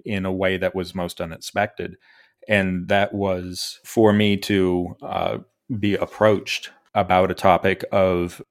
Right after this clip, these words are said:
of what I could do and what I could contribute to, um, K through twelve education. And I, I entered into edu-, public education then as a consultant.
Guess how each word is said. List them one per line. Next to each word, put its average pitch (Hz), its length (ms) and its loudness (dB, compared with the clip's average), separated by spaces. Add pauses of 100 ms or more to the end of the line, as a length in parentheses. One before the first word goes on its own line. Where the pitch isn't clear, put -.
of 98 320 -8
what 101 220 2
I 101 120 4
could 98 160 -14
do 98 200 -2
and 90 100 -4
what 101 160 2
I 98 80 2
could - 180 -14
contribute 98 680 -6 (300)
to, 87 500 -4
um, 85 500 -8 (480)
K 98 220 -4
through 87 160 -8
twelve 101 480 0
education. 87 920 -8
And 90 220 -8
I, 85 320 -6 (260)
I 98 200 4
entered 104 440 2
into 92 460 -2
edu-, 95 380 0
public 95 260 -2
education 90 600 -6
then 87 140 -4
as 82 140 -8
a - 60 -12
consultant. 90 580 0